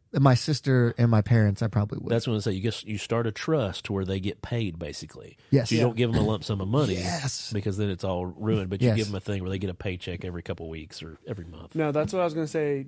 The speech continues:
Speaker 3: to do with, like, my, my kids and my nieces. Like,
Speaker 2: Trust.
Speaker 3: just, yeah,
Speaker 1: Your
Speaker 3: just
Speaker 1: pastor.
Speaker 3: Yeah, when they turn
Speaker 1: Yeah.
Speaker 3: eighteen, they get, uh, like, a stipend. Is
Speaker 2: Yeah.
Speaker 3: that,
Speaker 1: Yeah.
Speaker 3: is that the right
Speaker 1: Stipend?
Speaker 3: word? Stipend.
Speaker 2: Stipend.
Speaker 3: Stipend, yeah.
Speaker 1: I don't know, it, but yeah,
Speaker 2: Is
Speaker 1: it's
Speaker 2: that
Speaker 1: a,
Speaker 2: a,
Speaker 1: it's a
Speaker 2: is that
Speaker 1: payout thing.
Speaker 2: a
Speaker 1: I've, I've
Speaker 2: turtle?
Speaker 1: known people to set 'em up to where, like,
Speaker 3: <laughs> Snapper.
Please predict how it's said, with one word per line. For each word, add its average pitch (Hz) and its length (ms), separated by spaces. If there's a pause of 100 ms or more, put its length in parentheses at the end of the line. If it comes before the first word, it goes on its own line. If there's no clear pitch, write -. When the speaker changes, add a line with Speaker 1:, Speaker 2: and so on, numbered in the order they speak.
Speaker 3:
to - 100
do 139 220
with, 135 180
like, 131 220
my, 120 400
my 131 220
kids 131 340
and 127 100
my 113 340
nieces. 123 640 (640)
Like, 123 180
Speaker 2:
Trust. 92 160
Speaker 3:
just, - 240
yeah, 151 160
Speaker 1:
Your - 20
Speaker 3:
just - 80
Speaker 1:
pastor. 104 520 (260)
Speaker 3:
Yeah, 147 180
when 147 120
they 151 100
turn 160 200
Speaker 1:
Yeah. 113 120
Speaker 3:
eighteen, 147 320
they 139 120
get, 135 280
uh, 127 260 (180)
like, 131 160
a 117 80
stipend. 120 560 (260)
Is 117 80
Speaker 2:
Yeah. 120 120
Speaker 3:
that, - 20 (200)
Speaker 1:
Yeah. - 60
Speaker 3:
is 139 60
that 143 100
the 143 80
right 143 80
Speaker 1:
Stipend? 131 440
Speaker 3:
word? 143 60
Stipend. 139 220 (300)
Speaker 2:
Stipend. - 20
Speaker 3:
Stipend, 113 400
yeah. 113 160 (320)
Speaker 1:
I 147 80
don't 170 160
know, 156 220 (120)
it, 135 240
but 143 100
yeah, 120 260
Speaker 2:
Is 123 80
Speaker 1:
it's 120 120
Speaker 2:
that 123 60
Speaker 1:
a, 87 60
Speaker 2:
a, - 20
Speaker 1:
it's - 100
a 127 40
Speaker 2:
is 104 60
that 113 80
Speaker 1:
payout 135 280
thing. 117 220 (180)
Speaker 2:
a - 60
Speaker 1:
I've, 147 60
I've 160 80 (120)
Speaker 2:
turtle? 135 140
Speaker 1:
known 156 200
people 160 280
to 135 80
set - 260
'em 135 140
up 135 220
to 135 100
where, 127 180
like, 120 360
Speaker 3:
<laughs> - 40
Snapper. - 560